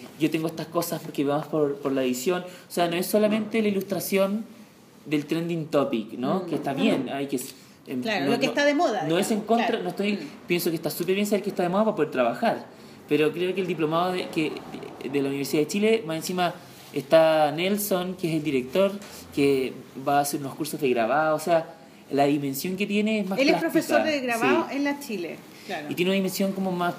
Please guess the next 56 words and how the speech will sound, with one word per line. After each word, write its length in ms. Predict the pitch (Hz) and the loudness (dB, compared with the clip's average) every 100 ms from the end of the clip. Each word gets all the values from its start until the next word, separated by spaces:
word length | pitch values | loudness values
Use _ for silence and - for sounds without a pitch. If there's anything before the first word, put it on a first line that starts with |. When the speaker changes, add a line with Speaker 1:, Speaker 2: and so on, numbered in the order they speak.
| - | 0
Speaker 1:
plástica 580 | 175 170 180 180 208 202 | 2 4 2 0 -4 -2
y 60 | 190 | 2
teórica, 580 | 160 151 175 185 220 240 | 4 4 2 2 2 2
Speaker 2:
Mm. 480 | 214 190 170 - - - | -6 -8 -10 -14 -18 -2
Speaker 1:
que 220 | 151 139 | 2 2
vamos 220 | 143 160 | 2 -2
a 40 | 165 | -4
profundizar 460 | 147 147 143 160 | -6 -6 -2 0
mucho 300 | 147 156 175 | 0 -2 -2
eso, 220 | 185 185 190 | -2 -2 -2
que 120 | 165 | -2
quizá 260 | 156 156 170 | -2 4 4
otros 200 | 165 165 | 4 -4
diplomados 440 | 165 151 151 147 | -2 0 -2 -2
no 60 | 147 | -4
tienen. 400 | 127 123 107 110 | 0 0 0 0
Y 60 | 175 | 2
eso, 280 | 254 330 349 | 2 -2 -4
para 120 | - 147 | -4 -2
mí, 120 | 202 | -2
lo 80 | 190 | -2
encuentro 260 | 165 151 147 | -4 -4 -6
espectacular. 580 | 143 127 120 120 127 - - - - - 240 | -6 -8 -6 -4 -6 -10 -18 -20 -20 -16 -14
O 60 | 214 | 0
sea, 220 | 127 127 | 2 2
la 380 | 123 - - - | -2 -6 -4 0
Speaker 2:
¿Tú 80 | |
has 80 | 339 | 2
Speaker 1:
profund- 80 | 339 | 4
Speaker 2:
hecho 220 | 311 294 | 2 -2
clase 240 | 262 294 302 | -2 -2 -2
en 60 | 311 | -4
otros 180 | 320 | -4
diplomados? 400 | 320 302 320 370 453 - - | -4 -4 -6 -8 -12 -16 -8
Speaker 1:
Sí, 240 | - 202 | 0 2
pero 180 | 202 190 | 2 0
como 160 | 175 | -2
invitado. 420 | 165 156 135 107 - - | -2 2 2 2 -2 -8
Speaker 2:
Ya, 340 | 220 208 160 165 - | -4 -4 -4 -8 -10
sí, 160 | 262 | -4
yo 100 | 233 | -2
también 240 | 226 262 285 | -2 -2 -2
hice 220 | 320 339 | -2 -2
clase, 420 | 320 320 339 320 | -2 -2 0 -2
o 40 | 240 | 0
sea, 140 | 262 | 0
Speaker 1:
Sí. 80 | 262 | 0
Speaker 2:
hice 180 | - 277 | -2 -4
como 200 | 262 254 | -6 -2
un 200 | 247 247 | -2 0
workshop 420 | 254 247 294 254 | -4 -4 -8 -4
en 300 | 254 247 233 | -2 -2 -2
el 220 | 226 220 | -2 -2
diplomado 500 | 214 208 208 220 226 | -2 -4 -4 -4 -4
que 180 | 220 | -2
Speaker 1:
Sí. 40 | 208 | -2